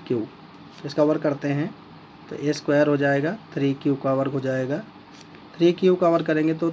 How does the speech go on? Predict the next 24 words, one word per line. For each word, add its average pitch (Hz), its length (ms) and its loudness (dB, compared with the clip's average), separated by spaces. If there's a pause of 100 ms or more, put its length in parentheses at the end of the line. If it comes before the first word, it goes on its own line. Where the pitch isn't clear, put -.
तीन 156 200 2
त्रिक 151 200 -4
का 156 140 -2
कितना 151 240 -2
होता 151 240 -4
है, 165 180 -4 (160)
नौ 143 120 2 (340)
और 139 260 -4
क्यू 190 180 2 (360)
स्क्वायर। 120 360 -6 (560)
अब 143 100 -2
इसमें 156 260 0
हम 165 140 2
common 147 320 2
कर 147 140 0
सकते 147 280 -4
हैं 143 100 0
थ्री, 151 160 2 (500)
तो 156 60 -8
यहाँ 139 200 -2
हो 135 80 -2
गया 139 200 -2
थ्री 151 280 0
क्यू 160 300 0